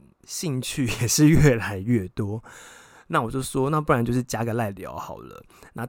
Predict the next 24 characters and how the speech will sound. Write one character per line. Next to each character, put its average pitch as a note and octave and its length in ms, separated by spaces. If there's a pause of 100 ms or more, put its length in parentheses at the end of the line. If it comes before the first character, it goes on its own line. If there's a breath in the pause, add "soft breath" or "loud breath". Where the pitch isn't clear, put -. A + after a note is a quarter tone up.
(120)
对 C#3+ 100
方 C3+ 160
也 G2+ 100
是 A#2+ 80
蛮 G2+ 540
阿 G#2 100
萨 G#2 260
里 D#2 140
的 D#2 140
啦， D#2+ 220
就 A#2 120
是 A2 60
也 F#2+ 100
直 G2 140
接 A2 100
给 G#2+ 140
我 F#2 100
他 - 140
的 G2 140
赖， F#2+ 280 (120)
然 F#2+ 120
后 G2+ 160
就 G#2+ 80
是 G2+ 160